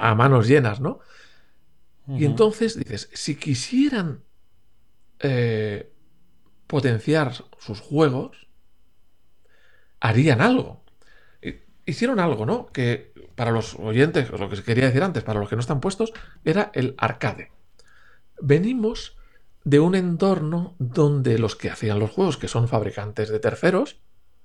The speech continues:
Speaker 1: o sea, son, eh, empresas terceras, publican en la tienda de aplicaciones del móvil, de la App Store, en la, de, en el iPad, tal,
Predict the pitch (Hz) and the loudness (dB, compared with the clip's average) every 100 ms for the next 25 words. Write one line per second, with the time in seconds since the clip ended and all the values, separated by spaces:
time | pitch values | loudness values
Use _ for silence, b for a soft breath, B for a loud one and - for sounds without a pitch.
0 | - - - 98 85 98 95 92 95 - | -20 -8 -4 -2 -2 -4 -4 -8 -10 -12
1 | 85 85 90 - 107 107 - - 120 165 | -12 -8 -6 -2 -2 -2 -6 -6 2 4
2 | 220 277 B B - 113 120 117 113 110 | 4 2 B B -4 0 0 0 0 -2
3 | 101 107 104 101 - 110 101 - 107 107 | -2 -2 -2 -4 -4 -4 0 0 0 0
4 | 107 170 170 110 - - - - - - | 2 2 4 2 -2 -14 -20 -14 -6 -2
5 | 92 - - 170 143 - - - - - | -2 -2 -2 2 2 0 -10 -10 -10 -10
6 | - - - - - - - - - 104 | -10 -12 -16 -18 -18 -16 -14 -14 -2 2
7 | 147 - - 165 | 2 2 2 2